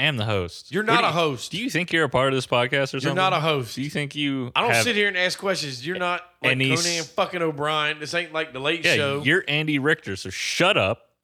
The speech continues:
Speaker 1: and wait for your turn to speak. <laughs>
Speaker 2: Wrong. Like,
Speaker 1: You know,
Speaker 2: I
Speaker 1: I gotta say, like, I don't think I've been saying I'm the host.
Speaker 2: I think you have been.
Speaker 1: I think I said that in the first, like, six months. I think I dropped it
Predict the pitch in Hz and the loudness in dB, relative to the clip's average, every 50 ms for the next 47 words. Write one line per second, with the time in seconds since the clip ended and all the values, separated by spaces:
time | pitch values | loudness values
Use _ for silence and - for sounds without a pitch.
0 | _ _ _ - 160 156 - - 117 117 98 117 131 147 - - 139 139 139 135 | _ _ _ -10 -10 -8 -4 -2 -2 0 2 2 2 2 2 0 0 0 0 0
1 | - - 120 110 110 131 - - - 135 - - 123 - - - - - 147 156 | 0 0 0 0 0 -2 -4 -2 -2 -2 -2 -2 -4 -4 -6 -12 -6 -2 0 0
2 | 156 151 143 135 127 120 120 120 - 104 113 - _ _ _ - - - 143 147 | 2 2 0 0 -2 -4 -6 -8 -8 -8 -10 -12 _ _ _ -20 -8 -4 -2 -2
3 | 147 143 - - - _ _ _ _ _ 165 226 285 302 208 180 214 240 285 220 | -2 -4 -10 -20 -20 _ _ _ _ _ 0 2 2 2 2 2 2 2 2 0
4 | 139 - 139 120 113 127 117 110 104 - - - 160 220 277 262 160 123 - 139 | 0 0 -2 -2 0 2 0 0 0 -2 -4 -2 -2 0 0 -2 -4 -4 -2 -2
5 | 143 131 120 117 110 104 113 104 95 - - 113 113 107 98 95 92 80 82 95 | -2 2 2 0 0 0 -4 -4 -4 -2 0 0 2 2 0 -2 -2 -4 -6 -6
6 | 92 92 87 101 104 92 82 - - - - - - - 98 131 - - 156 147 | -6 -6 -6 -4 -4 -4 -4 -8 -12 -14 -16 -18 -10 -4 -2 -2 -2 -2 -6 -6
7 | 139 131 135 147 147 143 131 117 107 104 98 92 95 123 139 170 185 156 151 147 | -6 -6 -4 -4 -2 -4 -4 -6 -12 -14 -10 -4 -2 -2 0 0 -2 -2 0 0
8 | 120 - - - 127 127 113 113 110 107 104 98 95 - - _ _ _ _ _ | 0 -2 0 0 0 0 0 0 0 2 0 0 -2 -6 -10 _ _ _ _ _
9 | 117 107 104 101 98 - - 110 107 101 - - 101 92 82 - - - - 113 | -6 -4 -4 -4 -6 -4 -2 -2 -2 -2 -2 -4 -4 -6 -6 -8 -8 -4 -4 -4
10 | 98 - - 98 95 98 104 107 - - - - - 98 98 113 110 107 104 95 | -4 -4 -6 -6 -4 -4 -4 -6 -10 -14 -18 -8 -6 -4 -2 -2 0 -2 -2 -4
11 | 82 85 85 90 87 - - 71 76 - | -4 -6 -8 -8 -8 -10 -12 -14 -14 -14